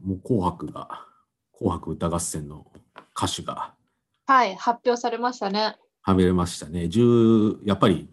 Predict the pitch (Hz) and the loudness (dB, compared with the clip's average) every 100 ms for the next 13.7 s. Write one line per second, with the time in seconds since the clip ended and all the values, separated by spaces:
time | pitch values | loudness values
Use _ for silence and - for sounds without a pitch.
0 | _ 104 98 101 - - 98 87 85 82 | _ 2 4 2 -2 -4 0 0 0 -4
1 | - 95 87 - - 90 - - - - | -8 -6 -6 -8 -6 -6 -6 -10 -10 -10
2 | - _ 247 202 - 190 196 175 - _ | -20 _ -4 -4 -8 -4 -4 -4 -10 _
3 | _ - 98 85 - 92 117 - - - | _ -2 -2 -2 -6 0 0 0 -6 0
4 | 117 113 113 113 110 110 107 107 104 101 | 4 6 8 8 8 6 6 6 6 4
5 | - 104 - - 127 82 76 69 - - | 2 -4 -4 4 4 4 -6 -10 -16 -6
6 | 95 95 78 73 76 78 - 78 67 69 | -4 -4 -6 -12 -12 -12 -10 -12 -12 -16
7 | - 92 82 - _ _ - 85 80 87 | -6 -4 -4 -8 _ _ -8 -6 -4 -8
8 | - - 78 76 80 73 - 85 - 73 | -10 -10 -10 -10 -16 -16 -10 -12 -12 -4
9 | 95 87 - 80 113 - _ _ _ _ | -2 -2 -6 -6 -6 -8 _ _ _ _
10 | - 82 - 80 78 110 - _ - 90 | -8 -8 -6 -8 -4 -4 -6 _ -4 -4
11 | 87 _ _ 78 78 113 _ _ 85 85 | -4 _ _ -12 -10 -10 _ _ -6 -2
12 | 82 - 90 - 92 - - 160 80 76 | -2 -6 -12 -10 -14 -10 4 4 4 -8
13 | - - - - 98 165 170 | -10 -14 -16 -10 0 0 -2